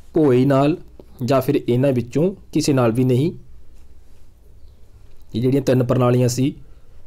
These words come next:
ਇਹਨਾਂ ਦਾ ਸੰਬੰਧ ਕਿਸ ਨਾਲ ਸੀਗਾ? ਤਾਂ ਉਹ ਸੀਗਾ ਜੀ option ਈ D, ਭੋਏ ਨਾਲ, ਯਾਨੀ ਕਿ ਭੂਮੀ ਨਾਲ। ਸਥਾਈ ਬੰਦੋਬਸਤ, ਰਈਅਤਵਾੜੀ, ਮਹਿਲਵਾੜੀ, ਇਹ ਪ੍ਰਣਾਲੀਆਂ ਸੀ ਤਿੰਨ, ਜਿਨ੍ਹਾਂ ਦਾ ਸੰਬੰਧ ਭੂਮੀ ਜਾਂ ਭੋਏ ਨਾਲ ਸੀ।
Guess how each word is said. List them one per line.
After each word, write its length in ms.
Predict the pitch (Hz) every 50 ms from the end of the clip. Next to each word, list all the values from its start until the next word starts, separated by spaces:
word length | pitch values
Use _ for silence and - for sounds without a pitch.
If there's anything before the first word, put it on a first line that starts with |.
| - -
ਇਹਨਾਂ 200 | 123 127 127 131
ਦਾ 80 | 143 143
ਸੰਬੰਧ 320 | 143 139 127 127 131 131
ਕਿਸ 220 | 123 135 120 -
ਨਾਲ 220 | 131 120 120 120 113
ਸੀਗਾ? 360 | - 127 117 123 131 165 - - - - - - - - - - - - - - - - - - - - - - - - - - - - - - - - - - - - - - - - - - - - - - - - - - - - - - - - - - - - - - -
ਤਾਂ 100 | 113 127
ਉਹ 60 | 135
ਸੀਗਾ 320 | - - 135 123 131 123
ਜੀ 280 | 117 120 135 143 170 185 - - - - - - - 120
option 300 | 113 101 - - 151 147 - -
ਈ 120 | 131 123 120
D, 160 | 131 - 139
ਭੋਏ 360 | 147 - 160 151 127 120 123
ਨਾਲ, 200 | 127 127 131 123
ਯਾਨੀ 260 | 113 117 117 117 117 117
ਕਿ 120 | - 131
ਭੂਮੀ 380 | 127 - 156 147 127 120 120 120
ਨਾਲ। 280 | 120 120 123 131 151 - - - - - - - - -
ਸਥਾਈ 380 | - - - - 127 120 131 127
ਬੰਦੋਬਸਤ, 640 | 123 131 127 123 131 131 135 135 131 127 - - -
ਰਈਅਤਵਾੜੀ, 680 | 127 123 117 127 143 147 - 143 123 117 117 131 135 139
ਮਹਿਲਵਾੜੀ, 600 | 131 110 117 117 120 117 120 113 113 120 123 131
ਇਹ 60 | 139
ਪ੍ਰਣਾਲੀਆਂ 480 | 135 135 120 123 120 117 120 120 123 120
ਸੀ 120 | - 131
ਤਿੰਨ, 380 | - - 127 120 120 143 196 - - - - - - - - - - - - - -
ਜਿਨ੍ਹਾਂ 240 | 110 113 123 131 139
ਦਾ 80 | 139
ਸੰਬੰਧ 320 | 131 - 127 123 123 135 139
ਭੂਮੀ 360 | - 143 143 127 123 123 123
ਜਾਂ 140 | 131 135 127
ਭੋਏ 260 | 127 147 147 135 123
ਨਾਲ 200 | 120 117 117 110
ਸੀ। 240 | - - 120 156